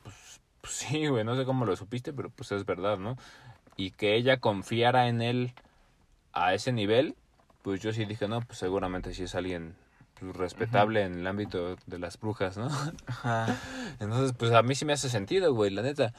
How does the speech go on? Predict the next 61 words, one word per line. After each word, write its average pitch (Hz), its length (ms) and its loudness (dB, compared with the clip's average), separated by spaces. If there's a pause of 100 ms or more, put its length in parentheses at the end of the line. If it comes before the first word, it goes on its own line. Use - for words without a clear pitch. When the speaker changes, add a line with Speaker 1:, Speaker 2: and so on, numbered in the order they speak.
Speaker 2:
Está 147 260 -6
loquísimo, 131 680 -2
está 117 140 0
Speaker 1:
Tam-, 117 80 0
Speaker 2:
loquísimo 127 320 -6
Speaker 1:
tampoco 143 300 6
Speaker 2:
eso. - 80 4
Speaker 1:
me 117 80 2
consta, 143 320 0
pero, 143 200 0
pues, - 220 -14
a 90 80 0
mí, 101 240 -6
yo, 139 220 2
yo 185 180 2
sí 180 160 -2
digo 135 240 0
que - 100 -14
sí, - 240 -6
güey, - 160 -20 (400)
la 80 160 -8
neta. - 320 -12 (720)
Speaker 2:
Pues, - 440 -6
eh, - 200 -12 (220)
hay 147 100 2
co-, - 260 -2
hay, 101 240 -2 (160)
no 123 160 0
sé, 131 200 4
no 135 100 2
sé 139 80 -4
qué 135 100 4
decir, 123 240 4
o 120 60 2
sea, 110 300 4
hay 131 120 2
cosas 143 300 2
que 120 180 -4
Speaker 1:
<laughs> 123 460 2
Speaker 2:
desconocemos 135 520 4
y 120 40 -4 (260)
Speaker 1:
Sí, - 280 -4
Speaker 2:
yo, 165 100 8
Speaker 1:
es, 180 80 6
Speaker 2:
yo 196 160 12
Speaker 1:
es 175 80 4
que, 202 80 6
güey, 190 180 8
neta, 220 140 8
la 196 160 12
realidad 139 480 8
es 175 80 -8
más 175 160 2
compleja 160 460 0
de 156 100 4
lo 101 160 -2
que 98 100 -4
pensamos, 95 580 0
güey. 139 140 6
A 151 60 8
veces, 196 280 2